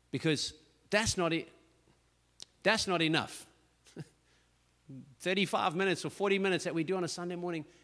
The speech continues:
is not enough. It might be in the beginning, but as you grow, you're gonna need some more. So practice worshiping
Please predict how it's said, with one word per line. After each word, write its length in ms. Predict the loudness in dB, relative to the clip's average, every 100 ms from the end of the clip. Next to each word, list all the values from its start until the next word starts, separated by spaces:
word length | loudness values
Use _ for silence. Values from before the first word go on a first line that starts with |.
| -14
is 100 | -8
not 120 | -6
enough. 400 | -4 -6 -8 -12 _ _ _ _ _ _ _ _ _ -6
It 100 | 0
might 260 | 2 2
be 120 | 2
in 60 | 2
the 80 | 2
beginning, 360 | 0 0 0
but 160 | -2 -4 -4
as 180 | -4
you 80 | -4
grow, 240 | -4 0 0
you're 180 | 0
gonna 160 | -2 -2
need 180 | -2 -4
some 160 | -4
more. 260 | -4 -4 -6 -14 -20 _ _ _ _ _ _ _ _
So 140 | -10
practice 520 | -4 -2 -2 -4 -6
worshiping 720 | 0 2 2 2 -2 -4 -6